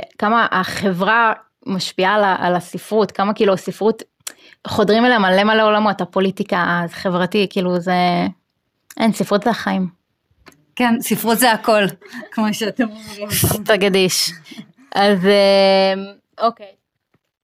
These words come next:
Speaker 1: אז אנחנו עכשיו נעבור לפינתנו, שכאמור הפודקאסט עדיין הוא בשלבי הקמה.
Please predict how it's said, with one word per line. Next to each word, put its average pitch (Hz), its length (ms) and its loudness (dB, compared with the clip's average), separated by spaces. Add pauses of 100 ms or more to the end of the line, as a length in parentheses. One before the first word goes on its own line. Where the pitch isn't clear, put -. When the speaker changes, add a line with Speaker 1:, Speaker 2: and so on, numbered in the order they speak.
(1900)
Speaker 1:
אז 202 120 2
אנחנו 208 260 4
עכשיו 233 200 4
נעבור 247 280 4
לפינתנו, 214 840 2 (140)
שכאמור 196 1040 2
הפודקאסט 262 420 0
עדיין 214 220 2
הוא 180 200 0
בשלבי 180 380 2
הקמה. 175 440 0